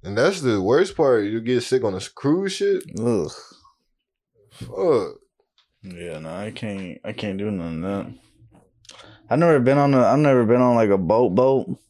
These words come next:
Speaker 2: so I don't know how, like, I would be, but
Speaker 1: I went on a cruise ship a long time ago. That shit wasn't that bad.
Speaker 2: <clears throat> I've been wanting to go. I just, I don't know.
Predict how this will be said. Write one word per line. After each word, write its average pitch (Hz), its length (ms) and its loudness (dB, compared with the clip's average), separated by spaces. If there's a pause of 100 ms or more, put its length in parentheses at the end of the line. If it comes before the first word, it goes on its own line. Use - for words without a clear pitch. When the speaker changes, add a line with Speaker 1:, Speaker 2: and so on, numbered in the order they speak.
(120)
Speaker 2:
so - 180 -2
I 104 120 4
don't 113 160 2
know 110 300 2
how, 104 460 0 (1120)
like, 82 400 -2
I 98 140 2
would 101 240 2
be, 113 320 0 (920)
but 55 360 -4 (260)
Speaker 1:
I 135 80 -6
went 160 180 0
on 95 120 -2
a 92 40 -8
cruise 98 260 -8
ship 95 160 -8
a 87 40 -12
long 87 160 -10
time 107 260 -8
ago. 87 360 -10 (2000)
That - 80 -20
shit 131 160 -6
wasn't 87 180 -10
that 80 180 -12
bad. 87 380 -10 (1600)
Speaker 2:
<clears throat> - 180 -6 (760)
I've 156 120 -4
been 147 160 2
wanting 135 260 2
to 113 80 -2
go. 104 200 2
I 123 80 4
just, 123 280 0
I 131 80 -2
don't 104 140 -2
know. 67 240 -8